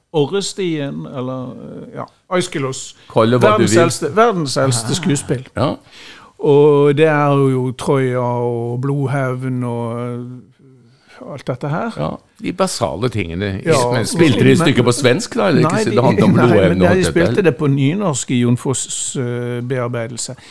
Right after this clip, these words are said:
Speaker 1: Men det, det som er interessant, det var for øvrig veldig bra, og de spilte for nesten tom sal. Og det forstår jeg er et problem.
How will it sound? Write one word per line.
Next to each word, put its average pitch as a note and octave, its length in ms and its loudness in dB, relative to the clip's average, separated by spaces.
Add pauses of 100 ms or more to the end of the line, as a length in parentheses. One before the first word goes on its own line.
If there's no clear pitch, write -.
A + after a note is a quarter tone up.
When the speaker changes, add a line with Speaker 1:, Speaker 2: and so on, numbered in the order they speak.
(260)
Speaker 1:
Men D#3 140 2
det, G#3 300 2
det F#3+ 140 0
som F#3+ 140 -2
er D#3 80 2
interessant, D3 600 -2
det D3 120 -4
var D#3 160 4
for - 160 -4
øvrig C#3 260 2
veldig C#3 300 0
bra, C#3+ 160 0 (180)
og C#3+ 80 -4
de C3 80 -4
spilte C3 320 -6
for C3 100 -4
nesten B2+ 320 -2
tom B2+ 220 -4
sal. A#2 320 -8 (300)
Og C#3+ 80 -2
det C3 100 -2
forstår - 320 -6
jeg A#2+ 120 -4
er - 20 -8
et A#2 100 -12
problem. B2+ 320 -10